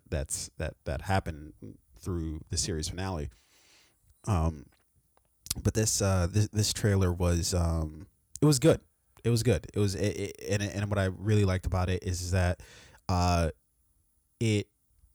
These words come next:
I, I felt like towards the end of Breaking Bad, Jesse's character, he somehow got dumb, like, or not dumb, but, um, 'cause he always is kinda dumb throughout the whole series, but it, it, it was like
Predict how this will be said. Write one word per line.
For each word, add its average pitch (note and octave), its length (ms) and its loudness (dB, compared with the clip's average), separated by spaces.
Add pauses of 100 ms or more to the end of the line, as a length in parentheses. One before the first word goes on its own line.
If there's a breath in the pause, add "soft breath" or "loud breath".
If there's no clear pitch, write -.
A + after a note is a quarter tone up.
(500)
I, A#3 160 2
I A#2 60 -2
felt D#3 180 0
like A#2+ 180 -2
towards A#2+ 440 0
the G#2 220 -4
end G#2 500 -2
of - 160 -4
Breaking F#2 360 -4
Bad, F2+ 420 -2 (160)
Jesse's G#2 360 -4
character, F2+ 600 -4 (140)
he - 340 -10
somehow A2 340 0
got E2 260 -2
dumb, F#2 300 -4 (420)
like, F#2 260 -6
or C#3 180 -2
not D#3+ 320 0 (180)
dumb, F2 280 -2
but, F2 220 -2
um, F2+ 320 -2 (220)
'cause G#2+ 140 0
he G#2+ 80 2
always G#2 280 4
is - 120 -4
kinda G#2 220 -4
dumb F2 280 -4 (140)
throughout E2+ 160 0
the E2 80 -2
whole G2 100 0
series, F#2 300 0
but F#2 240 -4 (1120 loud breath)
it, A2 220 -10
it, B2+ 200 0
it C3 60 2
was B2 160 4
like A#2 260 0